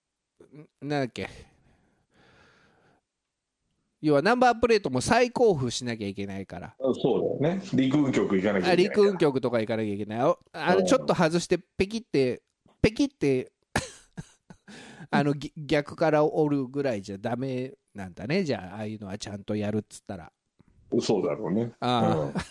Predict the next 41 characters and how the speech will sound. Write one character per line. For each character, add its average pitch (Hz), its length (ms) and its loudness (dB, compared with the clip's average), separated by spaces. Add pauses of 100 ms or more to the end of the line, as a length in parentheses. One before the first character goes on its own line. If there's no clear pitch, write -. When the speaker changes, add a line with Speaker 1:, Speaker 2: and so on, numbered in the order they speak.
(180)
Speaker 1:
<laughs> - 420 -16
そ - 200 -12
う。 113 40 -8 (440)
あ、 143 140 0
保 - 120 6
険。 135 220 4
Speaker 2:
板 135 80 0
金 135 180 4
屋 127 100 2
で 123 140 2 (400)
Speaker 1:
そ 139 120 2
う。 - 20 4
Speaker 2:
ち - 80 4
ょ - 20 -2
っ - 60 -6
と - 80 -2
叩 113 260 0
き 104 60 2
ゃ - 20 4
い 98 40 4
い。 - 920 -2
で 117 100 4
も、 - 120 0
ま 120 100 2 (180)
あ、 113 60 0
ワ 135 40 0
ン 135 80 0
チ 131 120 0
ャ 123 80 2
ン - 20 -2
板 127 220 0
金 139 140 0
屋 165 120 2
で 165 120 0
叩 165 280 2
い 143 60 -2
て 160 60 4
終 143 120 2
わ 156 80 2
り 196 100 2
な 208 140 2